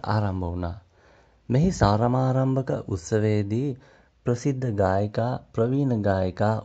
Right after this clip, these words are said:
උමාරියා සිංහවංශ ශ්‍රී ලංකා ජාතික ගීය ගායනා කරා. එම ජාතික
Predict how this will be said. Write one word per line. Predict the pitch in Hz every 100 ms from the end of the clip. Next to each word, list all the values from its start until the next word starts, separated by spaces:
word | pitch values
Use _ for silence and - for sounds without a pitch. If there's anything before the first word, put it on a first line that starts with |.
| -
උමාරියා | 95 110 113 113 113 107
සිංහවංශ | - 120 131 104 90 85 87 113 - - - _
ශ්‍රී | - 131
ලංකා | 131 127 123 127 117
ජාතික | 90 98 107 123 123
ගීය | 110 117 117
ගායනා | 98 92 90 85 82
කරා. | 85 82 - _ _ _ - - - -
එම | 151 143
ජාතික | 113 120 135 135 - - 139